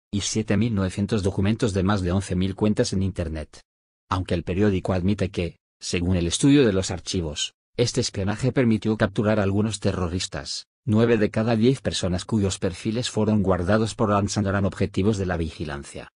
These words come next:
sino que cayeron en las redes que ansa instaló para pescar a otras personas, escribe el medio. Casi la mitad de ellos son ciudadanos de Estados Unidos,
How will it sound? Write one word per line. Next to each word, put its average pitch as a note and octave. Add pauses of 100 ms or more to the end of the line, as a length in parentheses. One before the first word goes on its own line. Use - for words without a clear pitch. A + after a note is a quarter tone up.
(140)
sino G#2+
que F#2+
cayeron A2+
en F#2
las F2+
redes A2
que -
ansa F2+
instaló A#2
para F#2
pescar G2
a E2
otras G2
personas, A2+ (200)
escribe C3+
el G#2+
medio. E2 (480)
Casi G#2+
la E2+
mitad F#2+
de G2+
ellos G#2+
son F#2+
ciudadanos G2+
de F#2+
Estados G2+
Unidos, D2